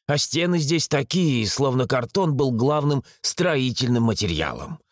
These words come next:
Ладно, это все мелочи. Я подорвался с дивана и пошел в сторону балкона.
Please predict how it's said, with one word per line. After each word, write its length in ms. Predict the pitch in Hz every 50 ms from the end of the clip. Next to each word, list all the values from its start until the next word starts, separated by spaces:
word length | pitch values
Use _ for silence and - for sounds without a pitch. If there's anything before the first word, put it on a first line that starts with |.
| _ _ _ _ _ _ _ _ -
Ладно, 380 | - 190 185 151 120 85 90 82
это 340 | 80 82 107 131 98 120 113
все 200 | - - 123 104
мелочи. 640 | 104 98 90 73 69 67 - - - - - _ _ _ _ _ _ _ _ _ _ -
Я 160 | 165 240 151
подорвался 580 | 147 165 139 139 147 156 180 170 143 - 143
с 60 | 147 113
дивана 440 | 117 139 151 196 190 156 170 214
и 20 | 190
пошел 340 | 123 120 98 - - 123 113
в 60 | -
сторону 360 | - - 110 98 98 95 90
балкона. 640 | 73 80 71 71 - 73 67 62 - - - -